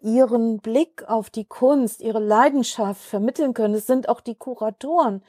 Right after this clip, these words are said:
die uns empfangen, auch mit den Kindergruppen. Und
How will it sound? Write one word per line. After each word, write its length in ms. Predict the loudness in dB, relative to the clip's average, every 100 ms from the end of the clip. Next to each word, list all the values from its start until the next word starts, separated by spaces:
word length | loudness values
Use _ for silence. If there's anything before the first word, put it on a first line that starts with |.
| -20 -20 -20 _ -4
die 180 | 0 4
uns 420 | 4 4 0 -4
empfangen, 800 | -2 -2 0 2 2 2 0 -4
auch 160 | -6
mit 180 | -6 -6
den 160 | -6 -4
Kindergruppen. 840 | -4 0 -2 -2 -8 -8 -8 -8
Und 320 | -8 -8 -12